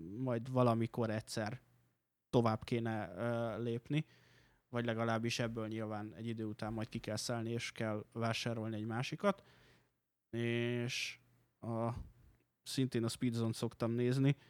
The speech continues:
és az, hogy most már minden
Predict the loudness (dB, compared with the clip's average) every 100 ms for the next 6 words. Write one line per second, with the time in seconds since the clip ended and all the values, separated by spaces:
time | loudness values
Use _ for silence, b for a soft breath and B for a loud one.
0 | b b b _ _ _ _ _ _ _
1 | _ _ _ -4 0 0 -2 0 0 2
2 | 2 2 0 0 0 0 0 0 0 0
3 | 0 -4